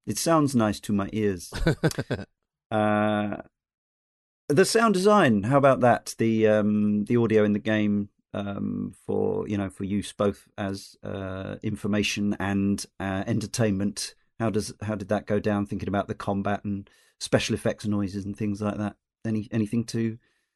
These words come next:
Speaker 1: talk about there?
Speaker 2: I think the, when it comes to combat, I think it was pretty important that, like, knowing when those combos were ending and when you were done with, like, a three, four hit kind of run, or, um, just the, the,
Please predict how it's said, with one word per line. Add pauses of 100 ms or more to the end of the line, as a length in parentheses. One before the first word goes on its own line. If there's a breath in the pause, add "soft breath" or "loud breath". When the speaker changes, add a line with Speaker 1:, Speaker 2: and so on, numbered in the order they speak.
(960)
Speaker 1:
talk
about
there? (960)
Speaker 2:
I
think
the, (640)
when
it
comes
to
combat,
I
think
it
was
pretty
important
that, (380)
like, (120)
knowing
when
those
combos
were
ending
and
when
you
were
done
with,
like,
a
three,
four
hit
kind
of
run,
or, (300 soft breath)
um,
just
the, (260)
the,